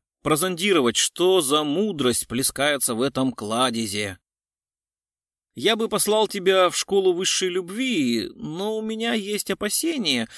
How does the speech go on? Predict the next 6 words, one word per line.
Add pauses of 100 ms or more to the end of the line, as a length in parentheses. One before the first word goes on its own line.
(140)
что
там
уроки
преимущественно
постельного
уровня.